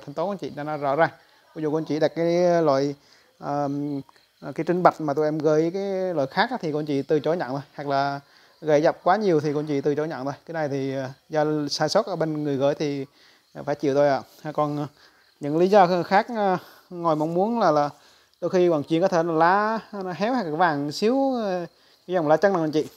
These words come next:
Cái này là cái, cái, uh, cái, uh, cái khách quan của anh chị. Thành ra con chị cũng, cũng hết sức,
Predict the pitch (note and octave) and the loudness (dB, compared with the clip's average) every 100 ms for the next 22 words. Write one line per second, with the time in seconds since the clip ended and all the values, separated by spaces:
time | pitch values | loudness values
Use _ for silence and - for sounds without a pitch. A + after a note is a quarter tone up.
0 | F3+ F3+ E3+ D3 C#3+ C#3+ C#3 _ _ _ | -8 0 2 2 2 -2 -8 _ _ _
1 | - F3 F3 F3 F3 E3+ E3 D3 - _ | -20 -10 -6 -4 0 0 -2 -4 -12 _
2 | - F3 E3+ D#3+ D#3+ _ _ - E3+ G#3 | -14 -8 -6 -6 -8 _ _ -18 -10 -2
3 | G#3+ G3 E3+ E3 D3+ - - D3+ D3 D#3+ | 4 4 4 0 -2 -6 -12 -6 -4 -4
4 | D#3 C#3 C#3 C#3 C#3 D3+ E3+ _ _ _ | -4 -6 -6 -6 -6 -6 -10 _ _ _
5 | _ F#3 G#3 | _ -4 -2